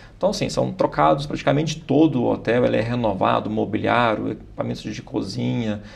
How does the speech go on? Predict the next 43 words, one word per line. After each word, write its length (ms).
áreas 380
de 80
lazer, 500
refaz 420
piscina. 880
Então, 180
ele 160
totalmente 260
vai 100
renovado, 920
é, 500
e 120
ele 140
entra 180
em 20
operação. 540
E 100
aí 80
nós 140
vamos 120
fazer 160
um 80
posicionamento. 720
Então, 160
hoje 260
ele 60
é 40
um 60
produto 580
premium, 440
a 100
gente 180
vai 100
passar 340
ele 160
um 60
produto 360
ser 180
Gran 260
Premium 420
depois 380
da 80
reforma. 480